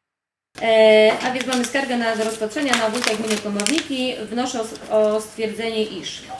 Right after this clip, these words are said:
e, punkt pierwszy. Wójt gminy Komorniki naruszył zasady praworządności, legalizmu podczas wyborów sołtysa Wir, które miały miejsce w dniu osiemnastego października dwa tysiące dwudziestego drugiego roku.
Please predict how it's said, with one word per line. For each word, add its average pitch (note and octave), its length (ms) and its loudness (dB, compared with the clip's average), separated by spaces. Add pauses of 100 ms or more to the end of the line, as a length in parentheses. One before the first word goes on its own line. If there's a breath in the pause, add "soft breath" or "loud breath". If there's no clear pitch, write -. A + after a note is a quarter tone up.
(240)
e, G#3 160 -2
punkt B3+ 320 -4
pierwszy. G#3+ 300 -2
Wójt B3+ 220 -2
gminy B3 280 -2
Komorniki A3+ 520 0
naruszył A3+ 440 -2
zasady G#3+ 480 0
praworządności, G#3 840 -4
legalizmu A3 560 -2
podczas C4 380 -6
wyborów A3 400 -2
sołtysa G#3+ 480 -4
Wir, C4 220 -8
które A3 340 -4
miały G3+ 220 -4
miejsce G#3+ 400 -4
w - 40 -6
dniu G#3 180 -2
osiemnastego F#3+ 520 -8
października G3 500 -6
dwa F#3+ 120 -10
tysiące - 320 -10
dwudziestego F3 360 -8
drugiego E3 360 -8
roku. B3+ 380 -2